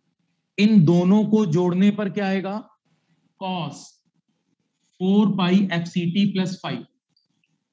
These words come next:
डरना नहीं student, देखो formula बनाते समय डरना नहीं है आपको। एक minute, sorry, sorry, sorry, ऊपर वाले formula को मैं open कर रहा था, Sorry।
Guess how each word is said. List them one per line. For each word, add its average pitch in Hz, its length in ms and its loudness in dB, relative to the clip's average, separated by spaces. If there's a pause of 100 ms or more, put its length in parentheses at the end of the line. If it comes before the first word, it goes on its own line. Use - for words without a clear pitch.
(460)
डरना 208 320 2
नहीं 214 220 6
student, 202 280 0
देखो 190 240 -4
formula 185 360 0
बनाते 190 360 -2
समय 202 220 -4
डरना 170 400 -6
नहीं 202 220 0
है 196 80 -4
आपको। - 420 -10 (680)
एक 165 180 -8
minute, 135 140 -10
sorry, 131 260 -10
sorry, - 280 -8
sorry, - 280 -8
ऊपर 160 260 -2
वाले 160 200 0
formula 147 400 -6
को 165 60 -8
मैं 156 100 -6 (320)
open 151 240 0
कर 139 120 -4
रहा 127 120 -4
था, 175 160 -8 (1500)
Sorry। - 340 -6